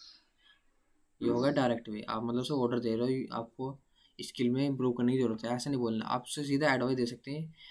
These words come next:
"You may need improve your skill", मतलब आप अपनी स्किल में क्या कर सकते हो, थोड़ा इम्प्रूवमेंट कर सकते हो। "You may need improve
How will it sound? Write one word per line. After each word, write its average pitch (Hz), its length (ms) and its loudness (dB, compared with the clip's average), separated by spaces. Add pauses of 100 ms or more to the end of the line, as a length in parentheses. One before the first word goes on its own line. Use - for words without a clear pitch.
(220)
"You 139 180 4
may 147 140 4
need 139 340 2
improve 139 420 0 (720)
your 123 260 2 (160)
skill", 117 320 -4 (160)
मतलब 131 460 -4
आप 117 340 -2
अपनी 123 240 -4
स्किल 120 320 -2
में 175 280 -2 (340)
क्या 113 120 -6
कर 113 160 0
सकते 120 340 -8
हो, 160 240 -8
थोड़ा 139 140 -2
इम्प्रूवमेंट 127 600 -2
कर 117 120 -10
सकते 113 340 -14
हो। 135 160 -14 (920)
"You 123 200 4
may 131 120 0 (120)
need 165 240 0 (880)
improve 131 460 0